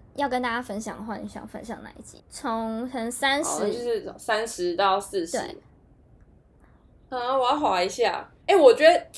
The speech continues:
Speaker 2: 其实我自己说实在，我自己平常，我自己通勤的时候，我也会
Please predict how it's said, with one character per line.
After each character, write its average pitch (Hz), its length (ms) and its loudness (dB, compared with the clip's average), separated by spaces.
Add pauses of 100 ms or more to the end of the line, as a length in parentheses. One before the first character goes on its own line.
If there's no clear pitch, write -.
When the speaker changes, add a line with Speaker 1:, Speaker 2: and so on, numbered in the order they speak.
(180)
Speaker 2:
其 320 180 0
实 330 100 2
我 254 160 4
自 226 120 -2
己 240 120 0
说 233 180 2
实 196 120 -6
在， 233 180 6
我 175 200 2
自 - 120 -8
己 214 120 -2
平 175 200 -4
常， 165 240 -6 (600)
我 202 80 -2
自 202 80 -2
己 262 60 0
通 220 220 -2
勤 226 200 -4
的 156 40 -6
时 165 120 -4
候， 175 200 4
我 170 120 2
也 170 60 2
会 180 380 2